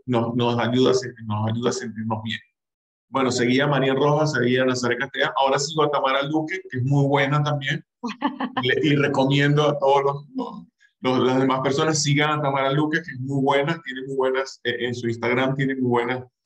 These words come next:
Speaker 1: indicación. Muchísimas gracias, Tamara.
Speaker 2: Gracias, Hueca. Bueno, para, oh,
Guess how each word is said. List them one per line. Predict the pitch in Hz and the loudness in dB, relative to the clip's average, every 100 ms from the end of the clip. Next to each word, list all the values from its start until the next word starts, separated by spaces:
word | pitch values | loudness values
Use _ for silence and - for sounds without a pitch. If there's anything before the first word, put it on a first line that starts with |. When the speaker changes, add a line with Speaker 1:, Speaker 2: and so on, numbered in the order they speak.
| _ | _
Speaker 1:
indicación. | 120 120 113 - - 370 - _ - _ _ _ _ | -2 0 0 -2 -4 -6 -10 _ -20 _ _ _ _
Muchísimas | 131 139 139 165 160 147 143 | 0 2 4 2 2 2 2
gracias, | 127 120 113 | 2 0 -4
Tamara. | 110 107 98 - _ _ _ _ _ | -2 -2 -2 -6 _ _ _ _ _
Speaker 2:
Gracias, | 233 233 233 233 202 190 | -2 0 0 -2 -4 -2
Hueca. | 202 202 180 - - _ | -4 -2 -4 -4 -20 _
Bueno, | 240 233 | -2 -2
para, | 226 196 - | -2 -4 -2
oh, | 233 202 | -4 -4